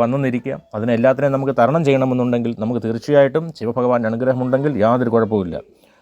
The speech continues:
കാരണം ഈശ്വരാനുഗ്രഹം കൂടുതലുള്ളൊരു സമയമാണ് നിങ്ങളെ സംബന്ധിച്ചിടത്തോളം ഈ നവംബർ, ഡിസംബർ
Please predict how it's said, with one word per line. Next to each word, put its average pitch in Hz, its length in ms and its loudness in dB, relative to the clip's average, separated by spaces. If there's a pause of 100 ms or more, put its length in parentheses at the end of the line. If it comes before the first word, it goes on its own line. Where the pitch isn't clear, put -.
(120)
കാരണം 127 280 2
ഈശ്വരാനുഗ്രഹം 151 600 2
കൂടുതലുള്ളൊരു 151 500 0
സമയമാണ് 143 500 0
നിങ്ങളെ 135 200 0
സംബന്ധിച്ചിടത്തോളം 123 760 -2 (100)
ഈ 127 80 -2
നവംബർ, 127 240 2
ഡിസംബർ 131 320 0